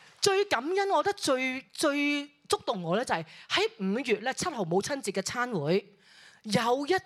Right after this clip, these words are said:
個嘅金花，有一朵金花，佢上台表演啊！哇，呢一個好 amazing 嘅嘢嚟嘅。如果我哋仲係話，「哎呀，佢冇辦法信㗎啦。」你係會經歷唔到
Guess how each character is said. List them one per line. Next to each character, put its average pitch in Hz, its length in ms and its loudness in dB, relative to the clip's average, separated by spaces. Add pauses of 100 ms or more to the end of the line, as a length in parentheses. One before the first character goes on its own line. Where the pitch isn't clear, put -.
個 220 280 4
嘅 208 300 0
金 330 180 0
花， 320 300 0
有 220 160 2
一 302 40 0
朵 233 160 4
金 302 200 -4
花， 294 260 2 (580)
佢 370 120 2
上 269 260 2
台 202 140 2
表 - 220 -2 (260)
演 151 300 -2
啊！ 135 180 -6 (1160)
哇， 359 240 4
呢 370 60 2 (100)
一 - 40 0
個 311 100 0
好 247 60 2 (100)
amazing 262 480 0
嘅 170 80 0
嘢 156 200 2
嚟 139 160 -4
嘅。 143 140 -14 (880)
如 247 200 0
果 262 180 4 (100)
我 427 80 2
哋 294 80 2
仲 233 140 2
係 226 120 0
話， 196 200 2 (300)
「哎 370 80 4
呀， 392 100 0
佢 302 120 0
冇 285 120 2
辦 247 140 2
法 247 100 -4
信 254 240 0
㗎 226 140 0
啦。」 196 320 -2 (1040)
你 208 100 0
係 262 180 0
會 202 100 0 (120)
經 339 200 0
歷 247 140 -4
唔 151 160 -12
到 143 120 -8